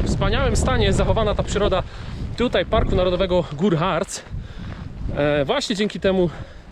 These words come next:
że ludzie nie mogli chodzić tutaj, gdzie ja dzisiaj mogę sobie śmiało, e, eksplorować ten teren.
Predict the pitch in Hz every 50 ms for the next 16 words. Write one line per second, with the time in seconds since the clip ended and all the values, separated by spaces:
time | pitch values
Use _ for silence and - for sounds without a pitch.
0 | - - - - - - - - - - 143 123 135 170 170 170 151 - - 135
1 | 131 147 151 139 151 143 135 143 139 135 135 131 120 127 135 123 - - - -
2 | - - - - - - - - - - - - 170 151 - 139 - - - -
3 | - - - 131 127 - - - - - 151 151 143 139 139 - - 143 131 -
4 | - - - - - - - - - - - - - - - - - 190 208 208
5 | - 214 - 185 185 180 185 190 - - - - 208 202 202 196 180 175 - -
6 | - - - - - - - - - - - - - - - - - - - -
7 | - - 151 - 247 - - - 254 254 262 269 247 240 214 - - 233 - 247
8 | 233 220 151 139